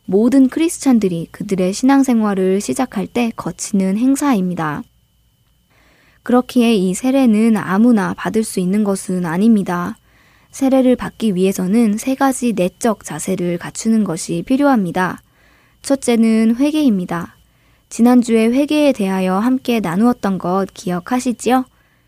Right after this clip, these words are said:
죄로부터 돌이켜서 하나님의 길로 향하는 것을 뜻한다고 말씀드렸습니다. 바로 크리스찬이 되기로 한 첫 걸음이지요.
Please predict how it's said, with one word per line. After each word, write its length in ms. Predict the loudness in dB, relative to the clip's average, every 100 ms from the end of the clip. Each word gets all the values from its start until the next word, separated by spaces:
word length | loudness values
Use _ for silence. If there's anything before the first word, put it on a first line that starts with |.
| _ _ _
죄로부터 640 | -2 2 2 0 -4 -4
돌이켜서 760 | -2 -2 -2 -2 -6 -2 -2 -2
하나님의 560 | -4 0 4 6 6 4
길로 460 | 0 0 2 2 0
향하는 440 | 2 2 4 2
것을 420 | -2 -4 -2 -2
뜻한다고 800 | -2 -6 0 0 0 -2 -2 0
말씀드렸습니다. 1160 | -2 -2 2 2 2 -2 -4 -6 -4 -4 -4 -10 _ _ _ _ _
바로 320 | -2 2 2 2
크리스찬이 760 | 2 2 0 0 4 4 4
되기로 440 | 0 -2 0 2
한 300 | 2 0 0
첫 200 | 0 -2 -2
걸음이지요. 800 | -2 2 4 2 -2 -2 0